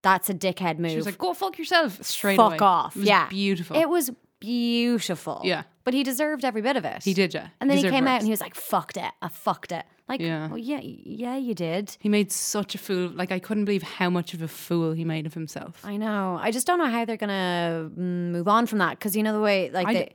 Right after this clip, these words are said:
Speaker 2: I think she was on the fence about him to begin with, like, and, and now
Speaker 1: Yeah.
Speaker 2: it's absolutely done. Who, here, here's my theory.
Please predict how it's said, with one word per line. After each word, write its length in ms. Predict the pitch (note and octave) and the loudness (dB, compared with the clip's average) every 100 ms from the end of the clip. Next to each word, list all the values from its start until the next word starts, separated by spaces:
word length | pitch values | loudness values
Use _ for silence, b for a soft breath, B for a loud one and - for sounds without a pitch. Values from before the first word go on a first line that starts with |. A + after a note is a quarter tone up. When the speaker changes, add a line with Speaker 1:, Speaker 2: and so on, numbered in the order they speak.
| - | -2
Speaker 2:
I 80 | B3 | 2
think 160 | C#4 | 4
she 100 | - | 2
was 100 | A#3+ | 2
on 100 | A3+ | 2
the 60 | F3+ | 2
fence 260 | F#3+ F#3 - | 0 -2 -2
about 180 | E3 | -6
him 160 | D#3 D#3+ | -4 -6
to 140 | - | -8
begin 260 | D#3+ E3+ F3+ | -4 0 0
with, 200 | E3+ - | -2 -4
like, 180 | - E3+ | -10 -6
and, 240 | F3 E3 | -2 -2
and 160 | E3 F3 | -2 0
now 80 | E3 | 0
Speaker 1:
Yeah. 40 | D#3+ | -2
Speaker 2:
it's 140 | D#3+ | -6
absolutely 380 | - - D#3+ D#3 | -8 -10 -10 -6
done. 160 | D#3+ D#3+ _ _ - | -8 -8 _ _ 2
Who, 140 | A#3+ - - | 2 2 -6
here, 180 | G3+ B3 | -2 -2
here's 240 | G#3 A#3 | 2 2
my 120 | G3+ G3 | 4 2
theory. 280 | F3+ D#3+ | 0 -2